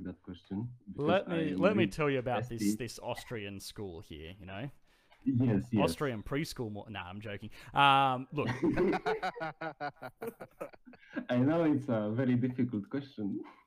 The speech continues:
Speaker 2: Uh, look, I think
Speaker 1: Because
Speaker 2: there's,
Speaker 1: it
Speaker 2: there's, there's a lot of credence that has to be given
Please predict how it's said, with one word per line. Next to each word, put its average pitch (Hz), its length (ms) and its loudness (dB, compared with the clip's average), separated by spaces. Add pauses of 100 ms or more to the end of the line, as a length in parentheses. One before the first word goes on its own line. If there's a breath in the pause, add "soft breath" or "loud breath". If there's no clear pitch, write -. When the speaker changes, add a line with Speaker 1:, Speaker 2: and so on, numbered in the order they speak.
(720 loud breath)
Speaker 2:
Uh, 170 240 8
look, 160 240 2
I 170 80 4
think 269 240 -4
Speaker 1:
Because 131 300 2
Speaker 2:
there's, 101 100 -4
Speaker 1:
it 98 140 -8
Speaker 2:
there's, 156 240 0
there's 143 180 0
a 135 40 -6
lot 131 140 -2
of 117 80 -8
credence 107 440 -12
that 110 100 -6
has 113 180 -10
to - 60 -16
be 107 100 -10
given 104 360 -10